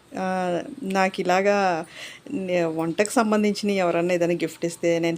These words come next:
చాలా హ్యాపీ ఫీల్ అయిపోతాను అనమాట. నాకు ఎవరన్నా ఒకవేళ శారీ గిఫ్ట్ ఇచ్చినా కూడా నేను అసలు, ఆ,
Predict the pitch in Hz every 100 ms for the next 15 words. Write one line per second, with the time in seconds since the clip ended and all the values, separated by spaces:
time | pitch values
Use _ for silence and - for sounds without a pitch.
0 | 165 151 160 170 156 - 196 190 - 175
1 | 170 165 165 160 156 151 160 170 165 156
2 | 165 196 190 165 170 175 180 160 170 196
3 | 202 - 208 - 208 196 202 202 185 165
4 | 180 180 170 170 - - - - - -
5 | 165 165 160